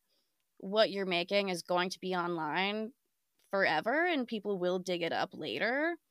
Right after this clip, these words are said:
I think that is impacting the way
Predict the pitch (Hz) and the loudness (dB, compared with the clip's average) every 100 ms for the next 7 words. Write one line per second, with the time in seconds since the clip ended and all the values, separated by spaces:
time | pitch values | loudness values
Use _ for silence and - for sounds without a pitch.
0 | _ _ - - _ _ _ _ _ _ | _ _ -20 -20 _ _ _ _ _ _
1 | _ _ _ 214 220 262 262 - 277 - | _ _ _ -6 0 0 0 2 4 2
2 | _ - 226 247 - 202 208 202 190 190 | _ 0 2 0 -2 -6 -2 -4 -2 -2
3 | 180 180 175 170 175 180 180 180 185 | 0 0 0 0 0 0 0 0 -2